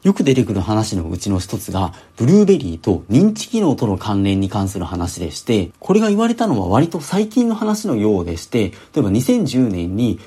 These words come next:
記憶力の低下の始まっている高齢者を対象にブルーベリージュースを飲んでもらった研究で、記憶力テストの改善、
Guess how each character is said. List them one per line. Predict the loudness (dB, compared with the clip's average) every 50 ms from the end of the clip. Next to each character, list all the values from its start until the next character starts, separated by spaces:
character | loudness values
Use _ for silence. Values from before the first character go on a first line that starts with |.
| -12 _
記 | 4 4
憶 | 4 6 6 4
力 | 4 4 2 -2
の | -4 -4
低 | -2 -2 -2 -2
下 | -2 -2
の | -4 -2
始 | -2 -4 -4 -4 -4
ま | -6 -6
っ | -6
て | -6 -4 -2
い | -2
る | -2 0
高 | 2 6 6 6
齢 | 6 6 4
者 | 2 -2 -4
を | -4
対 | -4 -4 -2 -2 -2
象 | -2 -2 -2 0
に | 2 4 2 2 2 0
ブ | 0 2
ル | 4 4
ー | 4
ベ | 4 4 4
リ | 2 2
ー |
ジ | 2 2
ュ | 0 0
ー |
ス | 0 -2
を | -4 -2
飲 | -2 -2 -2
ん | -2
で | -2
も | -4 -4
ら | -6 -6
っ | -6
た | -6 -8
研 | -6 -4 -4 -4 -4
究 | -6 -6 -4 0
で、 | 2 2 0 0 -2 -8 -20 -20 -18 -4
記 | 2 4
憶 | 4 4 6 4 2
力 | 2 2 0
テ | -2 -4 -4
ス | -2 -2
ト | -4
の | -4 -4 -4
改 | -4 -4 -4 -4 -2
善、 | -2 -2 -4 -4